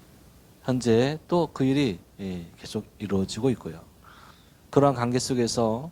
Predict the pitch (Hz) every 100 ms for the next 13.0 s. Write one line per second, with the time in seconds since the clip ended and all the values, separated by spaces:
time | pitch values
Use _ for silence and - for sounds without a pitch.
0 | - - - - - - _ _ _ -
1 | - - - - - 123 123 - 110 107
2 | 123 120 87 - _ _ _ _ _ _
3 | _ 113 113 117 113 107 98 101 101 95
4 | - 107 104 104 98 - 101 104 98 90
5 | - 92 107 120 120 131 - - 131 127
6 | 123 110 113 - 90 175 - - - _
7 | - _ - - - - - - 117 107
8 | 107 104 110 175 - - - - 104 104
9 | 202 202 101 98 98 92 90 92 90 98
10 | 147 226 - - - - 95 98 98 95
11 | 95 95 95 - 92 90 - 110 117 117
12 | - 101 101 98 98 95 101 95 98